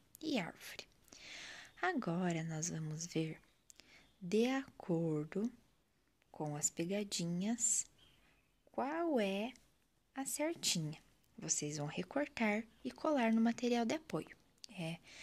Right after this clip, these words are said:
quero dizer, vão recortar e colar lá na atividade, ok? Vamos iniciar, então. A primeira pegadinha tá escrito assim: "Sou vermelha,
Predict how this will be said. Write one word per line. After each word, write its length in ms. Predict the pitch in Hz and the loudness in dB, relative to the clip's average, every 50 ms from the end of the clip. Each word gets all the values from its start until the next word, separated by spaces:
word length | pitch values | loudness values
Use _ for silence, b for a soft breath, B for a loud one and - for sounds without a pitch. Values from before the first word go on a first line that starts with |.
| B B B B B B - | B B B B B B -6
quero 200 | - 180 175 175 | -2 -2 -2 0
dizer, 340 | 175 - - - - - B B B B B _ | 0 0 0 0 0 -2 B B B B B _
vão 100 | - 170 | -8 -4
recortar 680 | 180 214 226 - - 226 - - - - 202 190 190 | -4 -2 -4 -2 -2 -2 -2 -2 -4 -2 -2 0 0
e 40 | 202 | -2
colar 500 | 196 - - 233 220 214 196 190 196 202 | -2 -2 -2 0 2 2 2 2 2 2
lá 140 | 196 190 196 | 2 2 2
na 100 | 220 240 | 2 0
atividade, 720 | 233 - - 233 247 285 285 247 - - - - - - - - - _ - - | 0 -2 -4 -4 -4 -4 -4 -4 -6 -8 -8 -12 -16 -16 -16 -18 -20 _ -18 -18
ok? 380 | - - - 214 247 285 320 - B B B B B B B B B B - | -8 -2 0 0 0 0 -2 -8 B B B B B B B B B B -4
Vamos 260 | 240 240 254 254 254 | 0 2 2 4 4
iniciar, 520 | 254 247 247 247 254 - - 254 247 247 247 | 4 4 4 4 2 2 0 2 2 2 2
então. 340 | 269 311 - - - - - - - - - _ _ _ _ _ _ _ - | 2 0 -2 -4 -8 -8 -8 -10 -14 -20 -20 _ _ _ _ _ _ _ -10
A 120 | - 349 | -8 -8
primeira 500 | 349 - - 320 302 277 262 262 233 214 | -8 -6 -2 2 6 6 6 6 6 2
pegadinha 800 | 214 - - 180 - 160 156 165 170 185 190 180 175 160 165 160 - - - _ - | 0 -2 -2 -2 -2 -2 -2 0 0 2 4 4 4 2 0 -4 -8 -16 -20 _ -4
tá 100 | - 240 | -2 0
escrito 460 | 233 - - - 240 226 220 - 277 | 2 0 0 0 -2 -4 -2 0 -2
assim: 360 | 269 - - - - - 180 - - _ _ _ _ _ _ _ _ _ _ _ _ _ _ _ B B B B B B B B B B B B | 0 0 0 -2 -2 -4 -6 -8 -12 _ _ _ _ _ _ _ _ _ _ _ _ _ _ _ B B B B B B B B B B B B
"Sou 300 | - - - 196 190 185 | -6 -4 -2 0 0 2
vermelha, 800 | 185 170 165 160 156 156 156 160 180 196 214 233 254 277 302 330 | 2 2 2 2 0 0 0 2 4 4 4 4 2 2 0 -2